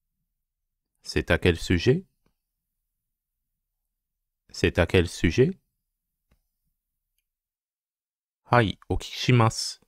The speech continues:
Douitta go anken deshou ka ? Je vous écoute.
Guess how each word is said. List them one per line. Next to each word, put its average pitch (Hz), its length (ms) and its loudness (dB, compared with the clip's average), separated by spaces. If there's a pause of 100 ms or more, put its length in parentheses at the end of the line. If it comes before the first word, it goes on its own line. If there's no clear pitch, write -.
(300)
Douitta 117 480 4
go 82 160 0
anken 87 400 0
deshou 73 320 -4
ka ? - 320 -10 (1800)
Je - 120 -2
vous 92 220 2
écoute. - 580 -2